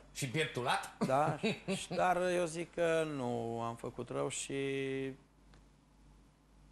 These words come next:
Speaker 2: mai trebuie să muncim. Uh, e un pas foarte mare care l-am făcut. Avem foarte multe titluri naționale, avem titlul cu echipa.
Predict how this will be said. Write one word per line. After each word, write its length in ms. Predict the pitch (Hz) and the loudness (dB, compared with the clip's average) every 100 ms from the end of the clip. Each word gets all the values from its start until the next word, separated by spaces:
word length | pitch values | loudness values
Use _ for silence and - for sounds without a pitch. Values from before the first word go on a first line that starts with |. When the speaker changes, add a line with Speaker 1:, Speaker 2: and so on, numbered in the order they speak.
| - - _ - - - - | -20 -20 _ -20 -20 -20 -16
Speaker 2:
mai 140 | - 170 | -2 -2
trebuie 260 | 147 120 | 0 -2
să 120 | 117 123 | -2 -6
muncim. 440 | 113 - 165 175 - - - - - - - | -6 -4 -4 -6 -10 -20 -20 -20 -20 -20 -6
Uh, 480 | 131 131 127 131 143 | 0 2 4 4 4
e 100 | 147 | 4
un 160 | 139 | 4
pas 300 | 131 139 131 | 4 6 6
foarte 280 | - 156 - | 4 2 4
mare 240 | 123 113 117 | -2 -2 -2
care 120 | 123 | -4
l-am 140 | 113 113 | -4 -6
făcut. 420 | 113 - 165 165 - - | -8 -6 -6 -6 -12 -10
Avem 280 | 139 127 143 | -4 -2 -2
foarte 320 | 127 143 - | -2 -2 -2
multe 240 | 131 123 120 | -6 -6 -8
titluri 340 | 131 123 123 | -8 -8 -6
naționale, 600 | 113 - 117 139 143 131 | -6 -6 -4 -2 0 0
avem 240 | 123 127 123 | 0 -2 -4
titlul 300 | 127 120 113 | -4 -6 -6
cu 60 | 113 | -8
echipa. 540 | 107 151 147 139 | -8 -8 -4 -4